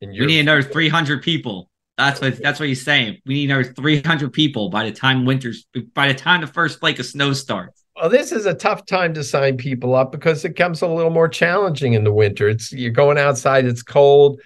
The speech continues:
Speaker 1: You have to worry about your gauge for water
Speaker 2: Yeah.
Speaker 1: freezing after
Speaker 2: Yeah.
Speaker 1: rain,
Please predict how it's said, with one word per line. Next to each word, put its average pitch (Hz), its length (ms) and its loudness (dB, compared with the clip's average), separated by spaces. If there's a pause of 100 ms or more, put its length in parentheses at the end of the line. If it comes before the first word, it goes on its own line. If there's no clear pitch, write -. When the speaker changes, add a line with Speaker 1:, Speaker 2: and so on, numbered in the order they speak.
(180)
Speaker 1:
You 107 60 0
have 117 140 2
to 139 60 4
worry 131 180 8
about 123 280 2
your 107 100 -8
gauge 123 540 2
for 120 400 -6 (240)
water 117 500 0
Speaker 2:
Yeah. 139 80 0
Speaker 1:
freezing 131 460 -2
after 127 280 2
Speaker 2:
Yeah. 123 140 4
Speaker 1:
rain, 123 500 2